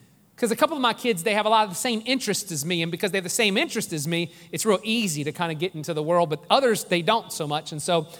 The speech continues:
I have to work a little harder at times, you know? And it's like, "Hey, Dad, are you interested in this?" "No, but you are, and so therefore I am,"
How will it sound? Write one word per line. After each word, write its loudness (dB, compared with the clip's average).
I 4
have 2
to -2
work 6
a 0
little 2
harder 4
at -4
times, -6
you -8
know? -2
And -4
it's -4
like, 0
"Hey, 2
Dad, 2
are -4
you 2
interested -2
in 0
this?" -2
"No, 4
but -2
you 6
are, 6
and -4
so -4
therefore 0
I 0
am," -2